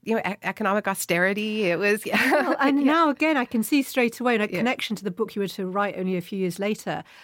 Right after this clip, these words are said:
Speaker 2: the, the human cost of these big economic policies that were being rolled out across in countries like the Sov-, Soviet Union. We saw there was a word for the kind of capitalism. It was a sort of Wild West version, wasn't
Speaker 1: Mm-hmm,
Speaker 2: it? It was
Speaker 1: mm-hmm.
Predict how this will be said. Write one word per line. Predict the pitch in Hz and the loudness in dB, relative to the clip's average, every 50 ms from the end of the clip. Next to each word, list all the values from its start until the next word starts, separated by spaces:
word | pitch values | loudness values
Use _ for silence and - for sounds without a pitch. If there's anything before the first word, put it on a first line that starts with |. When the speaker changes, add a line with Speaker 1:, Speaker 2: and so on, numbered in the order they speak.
| - - _ _ _ _ | -20 -20 _ _ _ _
Speaker 2:
the, | - 208 202 | -2 -2 0
the | 202 196 196 | 0 -2 -2
human | 175 - - 277 262 233 226 202 185 | -2 0 2 4 4 6 4 4 2
cost | - - 233 208 180 156 - - - - - | 0 0 0 0 0 0 -4 -8 -14 -6 -2
of | - 196 170 - - - | -2 -2 -2 -4 -6 -2
these | 208 196 180 180 175 180 - - - _ _ _ _ _ _ | 0 0 2 0 0 -4 -8 -14 -20 _ _ _ _ _ _
big | - 247 233 226 | 2 2 4 2
economic | 208 180 - - 214 202 202 190 185 180 180 - - - - - _ _ _ _ _ _ _ - | 0 -2 -4 -4 -4 -2 0 0 -2 -2 -4 -6 -10 -18 -20 -20 _ _ _ _ _ _ _ -4
policies | - - 233 214 208 - - - 165 151 - - 151 - - - - _ _ _ _ _ - | 0 0 2 2 0 -2 -4 -6 -6 -6 -6 -8 -10 -10 -10 -12 -14 _ _ _ _ _ -4
that | 214 196 - | -4 -2 -2
were | 202 190 185 | -2 -2 0
being | 185 196 180 | 0 2 2
rolled | 175 196 202 196 190 170 | 4 4 2 2 2 2
out | 208 190 185 - 180 | 2 2 2 0 -2
across | 175 - - 214 190 - - | -6 -6 -6 -6 -6 -4 -4
in | 185 | -4
countries | 170 208 208 - - 185 170 | -4 -4 -4 -4 -6 -6 -4
like | 185 175 165 170 - - - - - | -2 -2 -2 -4 -4 -8 -14 -20 -18
the | - | -14
Sov-, | - - 202 175 180 156 | -12 -8 -6 -4 -4 -6
Soviet | - - 202 185 165 180 160 165 | -4 -4 -4 -4 -2 -4 -4 -2
Union. | 175 202 202 190 170 165 | -2 -2 -2 -2 -2 -2
We | 165 170 | -2 -4
saw | 160 - - 202 185 180 170 - _ _ _ _ _ - | -4 -4 -4 -2 -2 -2 -4 -6 _ _ _ _ _ -2
there | 233 247 226 | 0 2 2
was | 226 233 | 2 2
a | 240 | 2
word | 233 247 247 226 | 2 2 2 2
for | 220 | 0
the | 226 - | -4 -2
kind | - 226 214 | 0 0 0
of | 214 | 0
capitalism. | - - 220 226 - 233 - 190 175 170 - 170 151 151 165 | -2 -4 -6 -8 -8 -8 -8 -6 -6 -6 -6 -6 -6 -6 -6
It | - 208 | -6 -4
was | 220 - 233 | -2 0 0
a | 214 | -2
sort | - 233 247 | 0 -2 -2
of | 190 | 0
Wild | 214 226 226 220 208 185 | 2 2 2 2 0 0
West | 185 233 233 220 - - - | 0 -2 -2 -2 -4 -8 -8
version, | - 190 160 151 147 - 170 170 | -6 -4 -4 -4 -4 -4 -4 -2
wasn't | 196 208 196 180 | 0 0 0 0
Speaker 1:
Mm-hmm, | - 190 165 | -2 -2 -2
Speaker 2:
it? | 170 | -2
It | 180 | -2
was | 185 190 180 190 170 | -2 -4 -4 -4 -6
Speaker 1:
mm-hmm. | 175 180 | -8 -10